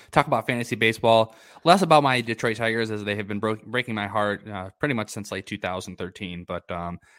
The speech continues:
outside of that, you know, I'm su-, I'm super pumped, man. Thanks for having me.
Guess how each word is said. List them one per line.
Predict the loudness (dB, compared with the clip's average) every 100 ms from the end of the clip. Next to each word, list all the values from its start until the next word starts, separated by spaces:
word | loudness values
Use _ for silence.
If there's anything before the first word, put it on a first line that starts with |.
| -2
outside | 0 4 4
of | 4
that, | 2 2
you | -2
know, |
I'm | -6 -6
su-, | -8 -6
I'm | -8
super | -8 -8 -6
pumped, | -6 -6
man. | -8 -8
Thanks | -6 -6
for | -4
having | -4 -4 -6
me. | -10